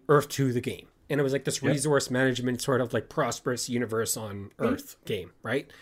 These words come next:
Speaker 1: Fantastic, right? And you're, you're saying that they can make it second, and they could, right? They could easily make
Speaker 2: Okay,
Speaker 1: second. They
Speaker 2: so
Speaker 1: can make the plot smaller, any number of things. But let's go with this. I'm, I'm kind of, I know I'm maybe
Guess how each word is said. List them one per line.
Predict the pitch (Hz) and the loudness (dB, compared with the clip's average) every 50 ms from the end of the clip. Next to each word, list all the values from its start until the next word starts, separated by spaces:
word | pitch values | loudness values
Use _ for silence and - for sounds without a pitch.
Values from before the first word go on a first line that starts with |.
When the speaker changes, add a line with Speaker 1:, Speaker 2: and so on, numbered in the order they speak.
| - - - - - | -20 -20 -20 -4 0
Speaker 1:
Fantastic, | 208 180 156 - 143 120 113 - 127 - | 0 0 2 0 -2 -4 -4 -6 -6 -2
right? | - 143 165 | 0 2 4
And | 185 | 6
you're, | 185 185 156 - - - | 6 6 6 4 -2 0
you're | - 151 | 2 2
saying | 151 - 156 139 | 4 4 4 4
that | 139 135 | 4 4
they | 143 143 | 2 2
can | 139 135 | 2 4
make | 156 147 143 | 2 2 2
it | 151 - | 2 -2
second, | - - 135 - - 95 90 | -2 -4 -4 -4 -6 -6 -2
and | 143 208 | 2 2
they | 254 | 4
could, | 254 254 - - - - _ _ _ | 4 4 2 2 -4 -12 _ _ _
right? | - 131 135 | -2 -2 0
They | 135 143 | 0 -2
could | 127 139 - | -2 -2 -2
easily | 160 156 147 160 | -2 2 4 6
make | 147 147 | 6 8
Speaker 2:
Okay, | 143 | 8
Speaker 1:
second. | - 143 - 156 143 | 8 8 8 6 4
They | 135 | 6
Speaker 2:
so | - 160 | 6 8
Speaker 1:
can | 147 | 8
make | 151 147 | 8 6
the | - 147 | 2 0
plot | - - 175 156 156 156 | 2 4 4 4 6 4
smaller, | - - 143 135 135 135 139 143 - - - - - - - - _ - | 0 0 2 4 6 6 6 4 4 0 -10 -20 -20 -20 -20 -18 _ 2
any | 220 220 226 208 | 4 4 6 6
number | 196 208 226 220 | 6 6 6 4
of | 190 156 | 4 4
things. | 160 135 120 - - - - - - _ _ _ _ | 2 2 0 0 -4 -14 -20 -20 -20 _ _ _ _
But | - 254 202 143 - | 4 4 4 4 0
let's | 160 156 156 | -2 -2 2
go | - 208 185 | 4 4 4
with | 175 156 | 4 4
this. | - 113 101 - | 0 -2 -2 -4
I'm, | - 120 123 135 | -6 -6 -6 -2
I'm | 139 139 143 | -2 -2 -2
kind | - - 151 151 170 | -2 0 2 2 4
of, | 180 180 180 - - - - - - | 4 4 2 0 -8 -20 -20 -12 -2
I | - 143 | 4 8
know | 151 156 170 | 10 10 10
I'm | 160 165 165 160 | 10 10 8 8
maybe | 160 160 156 156 156 156 151 | 6 4 4 4 4 2 2